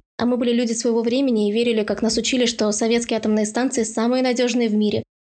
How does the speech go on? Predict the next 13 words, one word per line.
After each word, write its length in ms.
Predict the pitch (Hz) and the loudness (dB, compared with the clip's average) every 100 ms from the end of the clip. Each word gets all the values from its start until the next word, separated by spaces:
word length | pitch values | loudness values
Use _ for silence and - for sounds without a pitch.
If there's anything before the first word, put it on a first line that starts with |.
| _ | _
Их 120 | 233 | -4
можно 240 | 247 226 220 | 0 0 0
строить 340 | 220 220 202 | 0 -2 0
даже 220 | 208 208 | 0 0
на 100 | 240 | 0
Красной 320 | 233 233 240 | 0 -2 -2
площади. 480 | 247 226 214 - 240 233 _ _ _ | 0 0 0 0 -2 -4 _ _ _
Военный 520 | - 240 247 247 240 226 | -4 0 2 2 2 2
атом — 380 | 226 220 208 | 0 0 0
это 260 | - 220 220 | 0 0 0
Хиросима 480 | 214 226 226 240 220 | 0 0 0 0 2
и 20 | |
Нагасаки, 640 | 214 220 220 269 320 247 | 2 0 0 -2 0 -2